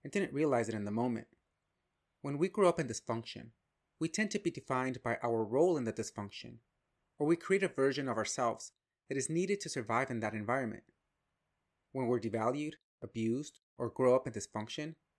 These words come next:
it takes away our ability to get to know our authentic selves.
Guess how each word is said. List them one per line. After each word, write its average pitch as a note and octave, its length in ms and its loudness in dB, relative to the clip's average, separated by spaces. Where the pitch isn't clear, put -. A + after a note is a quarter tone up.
it - 140 -4
takes G#3 220 -4
away C#3 200 4
our B2 100 6
ability A#2 380 2
to A2+ 140 -10
get A#2 200 -6
to B2 80 -10
know A#2 220 -4
our A2+ 300 0
authentic E3 460 -4
selves. - 420 -12